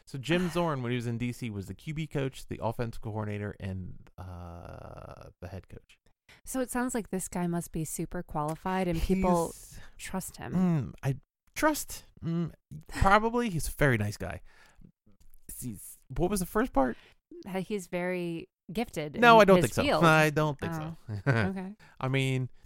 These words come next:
Speaker 1: people like him. I don't know if he's that talented of a head coach slash coordinator kinda. I mean, they didn't win.
Speaker 2: Oh,
Speaker 1: <laughs>
Speaker 2: okay.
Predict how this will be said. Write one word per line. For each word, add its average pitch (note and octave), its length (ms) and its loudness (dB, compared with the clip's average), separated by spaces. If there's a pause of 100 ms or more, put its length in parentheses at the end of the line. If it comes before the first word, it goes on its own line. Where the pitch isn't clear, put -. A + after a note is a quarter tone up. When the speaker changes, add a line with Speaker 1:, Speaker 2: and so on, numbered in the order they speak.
(1080)
Speaker 1:
people F3+ 300 4
like G3 200 0
him. D3+ 180 -2 (1160)
I - 80 -4
don't - 180 -4
know - 80 -16
if - 160 -18
he's - 100 -20 (180)
that - 220 -12 (220)
talented F#2+ 640 -12
of F2+ 180 -10
a E2+ 260 -14 (440)
head A2 240 -8
coach F#2 400 -10
slash F2+ 360 -12
coordinator F2 760 -14 (100)
kinda. C2 440 -16
I - 60 -16
mean, B1 280 -18 (300)
they A2 120 -8
didn't G2+ 320 -6
win. A#2+ 340 -2 (440)
Speaker 2:
Oh, G3 240 -16
Speaker 1:
<laughs> B2+ 460 4 (260)
Speaker 2:
okay. G#3+ 200 -18